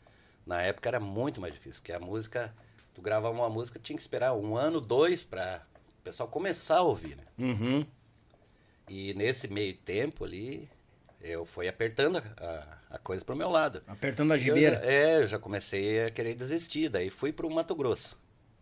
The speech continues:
Speaker 1: na época. Fui lá pra casa da minha mãe, digo, "Ah, vou vir embora, porque viver de música tá difícil e tal, né?"
Speaker 2: Sim.
Speaker 1: E nisso,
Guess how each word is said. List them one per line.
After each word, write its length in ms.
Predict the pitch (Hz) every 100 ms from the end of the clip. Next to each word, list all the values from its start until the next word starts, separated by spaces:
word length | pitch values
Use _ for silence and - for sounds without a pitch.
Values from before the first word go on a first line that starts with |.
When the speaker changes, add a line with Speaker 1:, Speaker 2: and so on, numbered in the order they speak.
| _
Speaker 1:
na 140 | 78 76
época. 320 | 73 - - - _ _ _ _ _ _ - _ _ _
Fui 400 | - 80 78 78
lá 120 | 85
pra 120 | - -
casa 180 | 85
da 60 | 87
minha 140 | 127
mãe, 200 | 139 135 139
digo, 140 | 107
"Ah, 140 | 101
vou 180 | 78 76
vir 120 | 76
embora, 540 | 98 98 101 127 151 -
porque 420 | - - 80 73 - _ _ _ _
viver 340 | - 90 87 104
de 80 | 92
música 380 | 87 92 - -
tá 120 | 127
difícil 520 | 131 - 139 151 -
e 40 | -
tal, 240 | 101 -
né?" 60 | 113 -
Speaker 2:
Sim. 500 | - 120 110 120 143 - - - - - _ -
Speaker 1:
E 800 | 82 85 87 87 87 87 87 87
nisso, 640 | 90 113 135 139 175 175